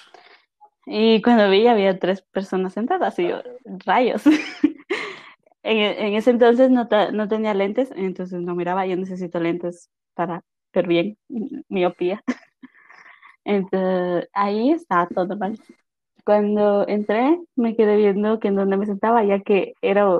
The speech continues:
una de las últimas en llegar. Entonces ya todos los lugares estaban ocupados, entonces no me podía ir a sentar en cualquier lado. Eh, viendo caer a Emily, eh, Emily es, sería mi prima.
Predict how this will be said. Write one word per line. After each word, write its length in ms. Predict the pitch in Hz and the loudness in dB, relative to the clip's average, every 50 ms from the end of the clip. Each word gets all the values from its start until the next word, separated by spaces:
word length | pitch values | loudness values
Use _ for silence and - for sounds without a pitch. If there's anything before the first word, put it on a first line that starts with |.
| - - | -2 -4
una 260 | - 190 220 240 226 | -4 -2 0 2 2
de 80 | 196 170 | 2 2
las 180 | 175 208 208 - | 0 0 0 0
últimas 360 | 220 220 226 196 180 196 - | 0 0 0 0 0 0 -2
en 120 | 185 185 208 | -2 -4 -4
llegar. 340 | 196 196 208 - 320 320 - _ _ _ - - - - - - - - - - _ _ _ _ _ _ | -6 -6 -4 -4 -6 -6 -10 _ _ _ -20 -18 -16 -16 -18 -18 -20 -20 -20 -20 _ _ _ _ _ _
Entonces 440 | - 220 214 208 208 208 202 202 196 185 | -2 -2 0 0 0 0 0 0 0 0
ya 120 | 190 190 | 0 0
todos 260 | 190 - 202 202 214 | 0 2 2 4 4
los 120 | 226 226 214 | 4 4 4
lugares 320 | 196 190 190 190 196 208 | 2 2 2 2 2 0
estaban 260 | 202 196 196 180 185 185 | -2 -2 -2 0 0 -2
ocupados, 840 | 185 202 180 180 - - 208 220 226 226 226 220 220 220 214 226 220 | -2 -4 -6 -6 -6 -4 0 0 2 2 2 2 2 2 0 0 0
entonces 320 | 208 196 190 196 190 185 | -2 -2 -2 -2 -2 -2
no 160 | 185 190 190 | -2 -2 -4
me 60 | 185 190 | -4 -4
podía 280 | 196 185 185 190 185 185 | -4 -4 -2 -2 -2 -2
ir 60 | 185 196 | -2 -2
a 100 | 202 - | -4 -6
sentar 320 | - 208 196 190 190 185 | -8 -12 -12 -8 -6 -6
en 100 | 180 190 | -6 -6
cualquier 280 | 185 185 185 - 175 170 | -6 -8 -8 -6 -4 -4
lado. 260 | 170 180 180 - - _ _ _ _ _ _ _ _ _ _ _ _ _ _ _ _ _ _ _ _ _ _ _ _ _ _ _ _ _ - - _ _ _ - | -2 -4 -4 -6 -10 _ _ _ _ _ _ _ _ _ _ _ _ _ _ _ _ _ _ _ _ _ _ _ _ _ _ _ _ _ -20 -20 _ _ _ -2
Eh, 540 | 220 214 208 202 202 202 202 208 208 190 - | 0 2 4 4 4 4 4 2 2 0 0
viendo 540 | 185 202 233 233 254 269 285 277 269 - - - - | 2 4 6 8 8 8 8 6 4 4 0 -2 0
caer 440 | - 226 214 202 202 208 196 170 - _ - | 2 2 4 4 2 2 0 -2 -6 _ -6
a 120 | 190 175 180 | -4 -2 -2
Emily, 360 | 185 190 202 240 269 294 - _ _ - | -2 -4 -4 -4 -6 -6 -8 _ _ -8
eh, 240 | 208 190 185 185 175 - | -6 -6 -4 -6 -6 -6
Emily 420 | - 196 196 196 202 226 220 - - | -4 -4 -2 -2 -2 -4 -6 -6 -6
es, 520 | - 190 185 208 190 - _ _ _ _ _ _ _ _ _ _ _ _ _ _ _ | -6 -6 -4 -6 -8 -10 _ _ _ _ _ _ _ _ _ _ _ _ _ _ _
sería 340 | 202 185 190 185 185 185 185 | -6 -4 -2 0 0 0 -2
mi 120 | 190 185 | -2 -4
prima. 400 | 185 - 185 185 196 220 254 320 | -4 -4 -2 -2 -2 -2 -4 -6